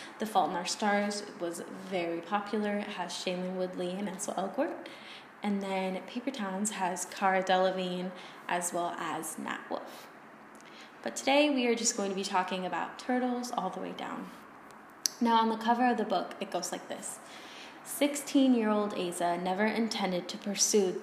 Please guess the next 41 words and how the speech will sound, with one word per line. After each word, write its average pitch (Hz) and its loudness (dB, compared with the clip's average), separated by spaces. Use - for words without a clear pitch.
the 208 4
mystery 185 2
of - -2
fugitive 214 2
billionaire 185 2
Russell 180 0
Pickett, - -6
but 233 0
there's 233 4
a 226 6
hundred 262 6
thousand 208 6
dollar 180 4
reward 175 2
at - -6
stake, - -4
and 196 2
her 220 4
best 220 6
and 196 4
most 190 0
fearless 196 2
friend 185 2
Daisy 185 0
is 214 4
eager 202 2
to 196 -4
investigate. 170 -4
So - 0
together, 226 4
they 180 2
navigate 214 4
the 202 -4
short - 2
distance 190 -4
in 185 -6
broad 190 2
divides 185 4
that 170 -2
separate 190 2
them 165 -2